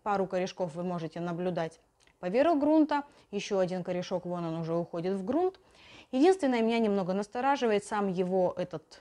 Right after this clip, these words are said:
молодой рост. Он, вы видите, он как будто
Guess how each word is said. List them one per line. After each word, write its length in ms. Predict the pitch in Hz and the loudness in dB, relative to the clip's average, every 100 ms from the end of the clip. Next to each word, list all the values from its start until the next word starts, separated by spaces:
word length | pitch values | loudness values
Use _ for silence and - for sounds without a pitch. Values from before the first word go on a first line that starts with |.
| _ | _
молодой 460 | 170 170 185 185 196 | -6 -2 0 0 2
рост. 400 | 269 320 - _ - - - - | 4 2 -2 _ -20 -20 -20 -12
Он, 220 | 202 208 208 | -2 0 2
вы 120 | 220 | 4
видите, 420 | 277 269 208 180 | 4 4 0 -4
он 120 | 185 | -4
как 160 | 185 180 | -4 -4
будто 520 | 190 233 - 190 | -4 -4 -2 -4